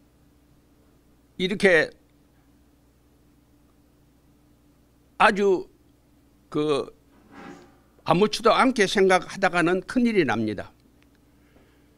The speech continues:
내 직업을 하나님 앞에 기도를 해야 되는데, 어떤 직업이 필요하냐? 일상생활과 하나님의 교회, 특히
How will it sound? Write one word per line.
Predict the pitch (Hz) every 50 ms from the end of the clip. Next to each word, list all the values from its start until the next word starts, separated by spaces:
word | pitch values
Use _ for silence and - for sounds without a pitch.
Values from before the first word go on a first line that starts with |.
| _ _ _ _ _ _ _ _ _ _
내 | - 151 196 233 233
직업을 | 233 - 247 240 262 262 254 220 226 247 262 240 - - _ _ _ _ _
하나님 | - - 277 311 208 190 180 180
앞에 | 180 175 - 190 180 175 - - _ _ _ _ _
기도를 | - 294 294 247 196 170 147
해야 | 127 160 156 156
되는데, | 147 139 131 143 143 147 123 117
어떤 | 131 143 196 247 - 262 247 226
직업이 | 202 240 196 175 202 190 190 226
필요하냐? | 220 - - 170 170 151 165 175 165 131 98 92 - _ _ _ _ _ - _ _ _ _ _ _ _ _ _ _ _ _ - _ _ _ _ _ _ _ _ _ _ _ _ _ _ _ _ _ _ _ _
일상생활과 | 240 285 349 370 339 - 349 311 277 269 277 262 269 262 294 262 247 226 196 190 180 156 151 165 196 175 120 110 - _ _ _ _ _ _ _ _ _ _ _ _ _ _ _ _ _ _ _ _ _ _ _ _ _ _ - _ _ _ _ _ _ _ _ _ _ _ _ _ _ _ _ _
하나님의 | - - 311 294 269 254 233 226 226 220 220 208 208 202 185 - - _ _ _ _ - _ _
교회, | - 180 190 220 214 208 220 185 110 - - - _ _ _ _ _ _ _ _ _ _ _ _ _ _
특히 | - 330 320 320 294 311 240 143 -